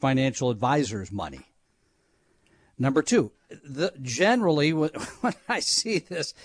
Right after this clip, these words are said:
people feel bad about leaving. But here's the thing. The people you're leaving have made a lot of money on that account. I,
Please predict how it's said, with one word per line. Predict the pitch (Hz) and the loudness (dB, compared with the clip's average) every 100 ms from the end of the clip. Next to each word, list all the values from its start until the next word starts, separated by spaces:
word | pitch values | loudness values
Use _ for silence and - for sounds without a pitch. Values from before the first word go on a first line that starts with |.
| - - _ _ | -20 -20 _ _
people | 160 156 | -2 0
feel | 151 160 143 | 2 4 2
bad | - 107 147 | 0 -2 0
about | 156 139 117 | 2 2 0
leaving. | 120 151 202 170 | -2 -2 -2 -2
But | 175 | -4
here's | 160 190 | -2 -4
the | 208 | -4
thing. | 190 233 170 110 _ _ _ _ _ _ | -4 -2 -2 -6 _ _ _ _ _ _
The | 143 | -2
people | 151 240 202 | 0 0 2
you're | 170 131 | 2 2
leaving | 110 131 170 240 | 0 -2 0 -2
have | 208 165 156 | -2 -4 2
made | 175 165 - | 2 2 -2
a | 131 | -2
lot | 139 147 196 | 0 0 0
of | 175 | 0
money | 147 175 135 104 - _ _ _ _ _ _ - | 0 0 -2 -6 -12 _ _ _ _ _ _ 0
on | 151 175 | 4 6
that | 165 | 6
account. | 147 - 180 - | 2 0 -2 -2
I, | 139 196 | 0 -2